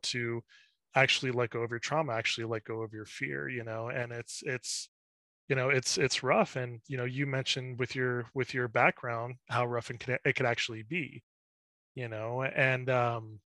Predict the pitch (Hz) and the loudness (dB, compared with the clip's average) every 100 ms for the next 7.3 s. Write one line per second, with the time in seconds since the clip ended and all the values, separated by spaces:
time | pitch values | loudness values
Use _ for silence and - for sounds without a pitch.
0 | _ _ _ _ _ _ _ _ _ _ | _ _ _ _ _ _ _ _ _ _
1 | - 139 151 147 151 139 135 139 185 214 | -2 8 10 10 8 8 6 4 2 2
2 | 190 147 139 151 147 131 127 - - - | 2 6 8 6 6 2 -2 -6 -18 -16
3 | - 147 160 147 - - 139 127 127 - | 0 6 8 6 2 0 2 2 2 0
4 | 135 131 147 147 143 147 147 147 139 - | 0 -2 2 4 6 4 4 6 4 0
5 | _ _ - 147 - 190 190 175 - 165 | _ _ -2 0 6 6 6 2 4 6
6 | 151 151 139 139 - 127 120 117 117 - | 6 4 2 2 4 2 2 -4 -2 -2
7 | 87 92 | -4 -8